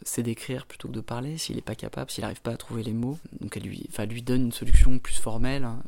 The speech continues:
mais pour lui permettre justement de, de, de dévoiler ses sentiments. Et en gros, la, la candeur, c'est un, enfin, c'est un peu l'innocence, c'est un peu d'être au plus proche de lui-même,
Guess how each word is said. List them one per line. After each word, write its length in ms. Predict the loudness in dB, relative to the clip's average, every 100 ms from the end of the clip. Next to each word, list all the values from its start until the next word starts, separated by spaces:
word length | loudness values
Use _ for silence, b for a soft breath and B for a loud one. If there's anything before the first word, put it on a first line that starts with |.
| -6
mais 240 | -6 -6
pour 200 | -8 -8
lui 80 | -6
permettre 360 | -8 -6 -8
justement 380 | -8 -10 -6 -6
de, 180 | -6 -8
de, 160 | -10 -10
de 200 | -8 -8
dévoiler 360 | -6 -6 -8
ses 140 | -10 -12
sentiments. 420 | -10 -10 -10 -12 -10
Et 80 | -4
en 120 | -2
gros, 500 | -2 -4 -2 -2 -4 -8 -14 -8
la, 220 | -6 -6
la 140 | -10
candeur, 840 | -10 -6 -4 -2 -4 -6 -8 -12 -14 -20 _ _ -16
c'est 160 | -12
un, 120 | -12 -12
enfin, 200 | -12 -12 -10
c'est 140 | -10
un 60 | -8
peu 120 | -6
l'innocence, 540 | -4 -6 -6 -8 -8
c'est 100 | -8
un 80 | -10
peu 120 | -8
d'être 200 | -10 -8
au 40 | -12
plus 140 | -16
proche 300 | -10 -6 -4
de 80 | -4
lui-même, 520 | -4 -4 -4 -6 -10